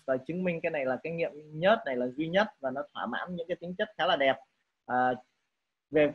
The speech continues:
về mặt P D E. Nhưng mà lúc đó người ta, người ta chưa chắc á, là cái nghiệm nhớt này á, nó, nó, nó, nó là cái nghiệm được chọn bởi cái lý thuyết, ờ, ừm, ờ, lý thuyết, ờ, ờ, điều khiển tối ưu.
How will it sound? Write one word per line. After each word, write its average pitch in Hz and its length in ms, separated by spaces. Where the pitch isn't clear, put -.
về 170 120
mặt 147 280
P - 40
D 180 180
E. 185 300
Nhưng 180 240
mà 151 160
lúc 180 180
đó 170 100
người 175 140
ta, 165 160
người 147 180
ta 160 120
chưa 196 240
chắc 214 220
á, 214 160
là 135 180
cái 160 100
nghiệm 151 200
nhớt 185 220
này 131 220
á, 156 200
nó, 156 260
nó, 151 180
nó, 160 220
nó 160 220
là 156 180
cái 160 100
nghiệm 170 260
được 131 160
chọn - 240
bởi 110 320
cái 156 80
lý 160 140
thuyết, 202 220
ờ, 123 480
ừm, 117 420
ờ, 120 400
lý 143 140
thuyết, 175 320
ờ, 135 520
ờ, 107 260
điều 151 140
khiển 123 200
tối 147 120
ưu. 170 220